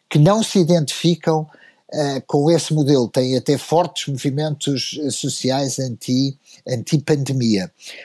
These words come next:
Conclusão: nós não podemos traçar na política europeia,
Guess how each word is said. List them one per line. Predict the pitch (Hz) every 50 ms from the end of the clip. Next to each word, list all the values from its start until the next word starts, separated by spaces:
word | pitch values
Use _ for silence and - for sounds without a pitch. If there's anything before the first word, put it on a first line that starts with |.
| - _ -
Conclusão: | - 208 220 196 - 190 180 156 120 139 135 117 107 98 - _ - - _ _ _ -
nós | 147 156 165 156 143 -
não | 160 175 196 214 233 233
podemos | 220 - - 175 156 180 196 190 175 - -
traçar | - 170 156 143 - - - 151 139 135 127 107 107
na | 123 127
política | 120 - 135 127 156 160 - 151 135 -
europeia, | 139 127 104 - - 110 104 107 117 135 151 151